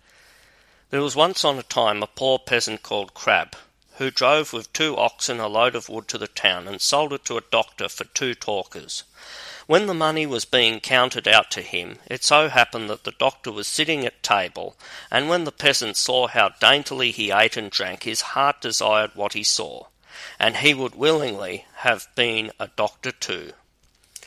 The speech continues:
So he remained standing a while, and at length inquired if he too could not be a doctor. "Oh yes," said the doctor, "that is soon managed." "What must I do?" asked the peasant.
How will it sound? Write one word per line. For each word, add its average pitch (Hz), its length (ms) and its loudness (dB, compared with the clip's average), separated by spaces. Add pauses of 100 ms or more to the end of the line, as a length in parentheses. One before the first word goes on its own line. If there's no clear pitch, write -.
(280)
So 131 240 4
he 139 140 2
remained 143 540 0
standing 123 520 0
a 113 60 -2
while, 90 420 -4
and 110 120 0
at 139 180 0
length 127 380 -4
inquired 120 800 0 (240)
if 123 160 -4
he 135 220 2
too 139 500 -4
could - 180 -8
not 98 220 -4
be 120 100 0
a 120 60 2
doctor. 135 480 -2 (720)
"Oh 131 140 6
yes," - 680 0
said - 300 -6
the - 40 -14
doctor, - 440 -8 (480)
"that - 420 4
is 123 160 -4
soon 139 460 -2
managed." 101 540 -6 (800)
"What 175 220 4
must 131 240 4
I 139 160 6
do?" 127 480 -2 (140)
asked 110 320 0
the - 60 -12
peasant. - 520 -4